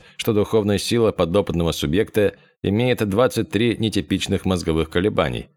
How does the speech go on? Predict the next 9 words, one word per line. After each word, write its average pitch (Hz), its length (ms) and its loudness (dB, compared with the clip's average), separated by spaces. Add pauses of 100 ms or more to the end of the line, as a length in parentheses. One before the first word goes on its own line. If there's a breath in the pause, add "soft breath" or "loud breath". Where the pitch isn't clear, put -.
(360)
и 87 80 0
внутри 90 340 0
головного 80 460 0
мозга 98 500 0
было 117 280 0
сорок 104 380 0
пять 95 200 0
скрытых 80 400 -4
мест». - 360 -4